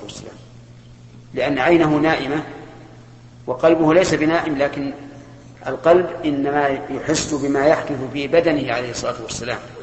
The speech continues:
ولهذا قال العلماء: "إن نوم الرسول صلى الله عليه وعلى آله وسلم لا ينقض الوضوء، وإنه لا يحتلم". أما الشيء، ال-،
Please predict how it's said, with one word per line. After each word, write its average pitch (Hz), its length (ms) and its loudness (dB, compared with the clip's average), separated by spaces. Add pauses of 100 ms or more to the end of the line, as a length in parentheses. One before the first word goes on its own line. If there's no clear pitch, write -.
(920)
ولهذا 147 440 4
قال 143 240 2
العلماء: 131 760 -4 (540)
"إن 147 340 2
نوم 139 260 0
الرسول 131 460 -6
صلى 123 200 -12
الله 123 320 -4
عليه 123 240 -4
وعلى 120 380 -6
آله 123 80 -8
وسلم 123 520 -8 (160)
لا 139 240 4
ينقض 151 380 0
الوضوء، 127 340 -6 (1900)
وإنه 147 600 2
لا 147 160 6
يحتلم". 156 500 2 (2000)
أما 156 560 2
الشيء، 139 320 2
ال-، 127 360 -4